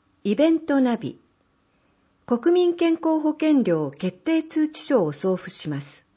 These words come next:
逗子警察二十四時。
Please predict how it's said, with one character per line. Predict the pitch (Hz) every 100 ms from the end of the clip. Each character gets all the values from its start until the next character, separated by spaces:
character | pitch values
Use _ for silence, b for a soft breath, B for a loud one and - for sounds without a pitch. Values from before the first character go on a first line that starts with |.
| _ _ _ _ _ _ _ _ _
逗 | -
子 | 208 -
警 | - 349
察 | 339 214 -
二 | 160 226
十 | 240 180
四 | 147 160
時。 | 156 131